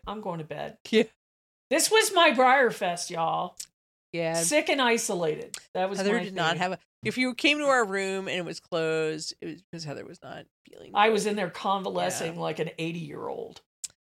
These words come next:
Speaker 2: Yeah. Hopefully next year we'll have a better Briar Fest.
Speaker 1: Oh my God, it will be better, or I'm
Speaker 2: Yeah.
Speaker 1: gonna, like,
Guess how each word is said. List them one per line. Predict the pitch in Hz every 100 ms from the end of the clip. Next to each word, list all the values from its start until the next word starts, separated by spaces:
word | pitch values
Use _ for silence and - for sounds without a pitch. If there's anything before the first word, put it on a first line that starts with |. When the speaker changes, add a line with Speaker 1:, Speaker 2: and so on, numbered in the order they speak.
| _
Speaker 2:
Yeah. | - 73 85 170 _ 233
Hopefully | - 175 147
next | 156 -
year | 117
we'll | 90 -
have | 156
a |
better | 156 - - _
Briar | - - - _
Fest. | - _ - -
Speaker 1:
Oh | 196
my | 175
God, | 156 156 135
it | 135 160
will | 160
be | 160
better, | 160 143 139
or | 139 - 139 139
I'm | 131
Speaker 2:
Yeah. | 127
Speaker 1:
gonna, | 139 139 - -
like, | 143 -